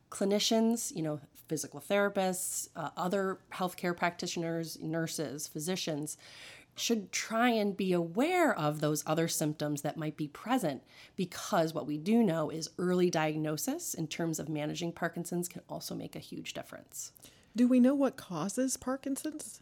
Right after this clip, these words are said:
Speaker 1: Yeah, uh, there, it's multifactorial. So we know that there can be a genetical, genetic component. So, you know, if you have a family member that has Parkinson's disease, that would increase your chances of that.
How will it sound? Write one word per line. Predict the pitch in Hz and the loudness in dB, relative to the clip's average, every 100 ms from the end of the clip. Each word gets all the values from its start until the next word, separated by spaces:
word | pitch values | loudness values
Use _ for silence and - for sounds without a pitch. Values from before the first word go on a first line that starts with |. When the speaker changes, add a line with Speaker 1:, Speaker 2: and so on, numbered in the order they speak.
| - | -6
Speaker 1:
Yeah, | 170 - | -6 -4
uh, | 185 175 170 175 175 - - - - - - | -2 0 -2 -4 -10 -20 -20 -20 -20 -20 -6
there, | 165 202 | 2 4
it's | - 202 | 4 2
multifactorial. | 196 202 214 196 170 - - 98 - - - - | 2 4 4 2 2 0 -6 -8 -10 -14 -18 -8
So | - 185 170 170 | 2 6 8 8
we | 165 190 202 | 4 4 4
know | 185 180 196 | 4 4 2
that | 208 196 | 0 0
there | 180 175 175 175 - | 2 4 4 0 -2
can | - 175 | -2 0
be | 180 | 2
a | |
genetical, | 175 175 165 170 175 160 156 170 | 2 0 0 0 0 -2 -4 -4
genetic | 170 160 160 - | -2 0 -2 -4
component. | 170 - - - - - - _ - - | -6 -6 -10 -12 -16 -16 -18 _ -20 -16
So, | - 160 151 156 151 165 | -6 -2 0 -2 -6 -8
you | 165 | -8
know, | - | -8
if | 175 151 | -8 -4
you | 156 | -4
have | 151 | -2
a | 139 - - | -4 -6 -6
family | 196 196 196 | -4 -2 0
member | 185 185 180 | 0 0 0
that | 175 | -2
has | 175 170 170 170 | 0 0 2 0
Parkinson's | - 170 165 165 170 160 | -2 -2 -2 -2 -2 -2
disease, | 165 160 156 156 | -4 -2 -4 -4
that | - | -8
would | 160 | -8
increase | 160 165 - 147 - | -8 -8 -6 -4 -6
your | |
chances | 151 156 - - - | -6 -8 -8 -8 -8
of | 156 | -8
that. | 143 - | -8 -10